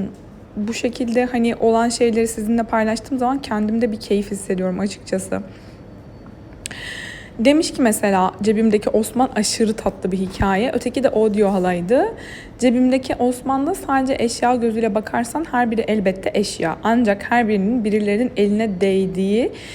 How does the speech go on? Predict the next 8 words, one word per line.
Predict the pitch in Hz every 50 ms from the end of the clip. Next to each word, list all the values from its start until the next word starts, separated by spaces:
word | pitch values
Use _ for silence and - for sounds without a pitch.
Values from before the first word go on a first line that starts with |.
| - - -
yahut | - 247 247 254 254 220 277 294 - - -
hiç | 269 - - - - 214
değmeden, | 233 233 247 269 285 311 277 233 196 196 220 269 392 440 - - -
kullanılmadan, | - - 247 220 233 233 240 254 262 269 254 226 208 208 214 262 381 440 - - - - - - - - - - -
e, | - 208 214 214 208 208 208 208 202 208 208 196 -
eskidiği | 220 220 - - - 240 202 220 226 226 214
düşünülünce | 202 202 - - 208 196 185 185 190 190 185 175 185 165
demiş. | 170 180 190 240 359 466 - - -